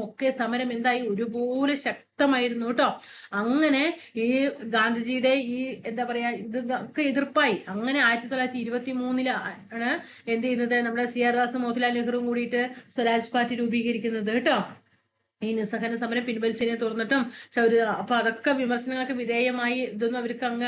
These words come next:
അംഗീകരിക്കാൻ പറ്റിയില്ല ഇന്ത്യൻ നേതാക്കൾക്ക് കേട്ടോ. പിന്നെ നമ്മൾ ആ എസ് സി ആർ ടിയിൽ ഹിന്ദു സ്വരാജിനെ കുറിച്ച് പറയുന്നുണ്ട്. ആയിരത്തി തൊള്ളായിരത്തി ഒൻപതിലാണ് ഹിന്ദു സ്വരാജ് ഗാന്ധിജി രചിച്ച ഒരു പുസ്തകമാണ് കേട്ടോ. ലക്ഷ്യ-, ലക്ഷ്യം എന്തായിരുന്നു? ഇന്ത്യയുടെ സ്വയം ഭരണം. അപ്പൊ ചോദിക്കും കേട്ടോ,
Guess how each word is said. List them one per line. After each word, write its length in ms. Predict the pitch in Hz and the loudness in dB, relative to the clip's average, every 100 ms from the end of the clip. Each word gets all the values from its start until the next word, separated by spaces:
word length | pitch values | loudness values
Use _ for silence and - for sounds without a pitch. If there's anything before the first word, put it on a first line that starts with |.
| 226 | -2
അംഗീകരിക്കാൻ 480 | 240 277 285 320 311 | 0 2 2 2 0
പറ്റിയില്ല 300 | 285 320 294 233 | 0 2 0 0
ഇന്ത്യൻ 180 | 233 247 | -2 -2
നേതാക്കൾക്ക് 480 | 240 247 247 233 180 | 0 0 0 -2 -4
കേട്ടോ. 200 | 202 214 - - _ - _ 277 | -2 -2 -2 -16 _ -20 _ -2
പിന്നെ 160 | 262 311 | 2 4
നമ്മൾ 180 | 277 302 302 254 269 | 4 4 2 2 2
ആ 20 | 277 | 2
എസ് 140 | 262 254 | -2 -2
സി 60 | 277 | 0
ആർ 60 | 269 | 0
ടിയിൽ 120 | 269 277 | -2 -4
ഹിന്ദു 260 | 262 233 277 | -4 -4 -4
സ്വരാജിനെ 440 | 277 254 254 247 247 | -2 0 0 -4 -6
കുറിച്ച് 220 | 254 262 254 | -6 -6 -4
പറയുന്നുണ്ട്. 400 | 233 226 226 247 285 214 | -4 -4 -2 0 2 0
ആയിരത്തി 240 | 220 220 | -2 -6
തൊള്ളായിരത്തി 300 | 240 233 233 254 | -4 -4 -4 -6
ഒൻപതിലാണ് 560 | 220 226 247 240 226 240 240 | -6 -4 -4 -2 -4 -4 -6
ഹിന്ദു 200 | 220 220 233 | -8 -8 -6
സ്വരാജ് 420 | 220 220 208 320 381 - - - | -4 -4 2 0 0 -10 -10 2
ഗാന്ധിജി 400 | 214 226 233 240 247 | 2 4 0 -2 0
രചിച്ച 260 | 226 220 247 220 | 0 2 0 0
ഒരു 80 | 240 226 | -2 -6
പുസ്തകമാണ് 640 | 208 240 254 254 220 214 | -4 -4 0 0 -2 -2
കേട്ടോ. 220 | 254 311 254 - - 226 | 0 2 0 -2 -8 -4
ലക്ഷ്യ-, 480 | 214 - 262 247 208 196 | -4 -2 0 0 -2 -2
ലക്ഷ്യം 300 | 233 - 269 254 | -4 0 0 2
എന്തായിരുന്നു? 340 | 247 240 254 220 220 | 2 4 2 0 -2
ഇന്ത്യയുടെ 420 | 220 226 220 359 415 - | 0 0 2 2 0 -4
സ്വയം 300 | 202 202 196 | -2 0 0
ഭരണം. 300 | 196 180 180 185 - - 226 208 | -2 -2 -4 -6 -16 -8 -4 0
അപ്പൊ 100 | 240 233 254 | -2 0 4
ചോദിക്കും 400 | 254 277 269 247 | 4 4 2 2
കേട്ടോ, 160 | 269 | 2